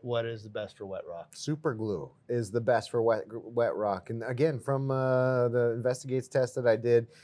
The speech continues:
Speaker 2: you know, you soaked, we soaked some rocks for a while. Then we took them out,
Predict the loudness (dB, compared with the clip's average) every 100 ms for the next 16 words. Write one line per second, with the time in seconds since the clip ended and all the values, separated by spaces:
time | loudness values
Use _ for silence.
0 | _ -2 0 2 0 -2 2 4 4 2
1 | -6 0 2 0 -2 -6 -2 0 0 -2
2 | -4 0 2 4 6 6 4 2 2 0
3 | 0 -2 -4 -4 -2 0 0 2 2 4
4 | 2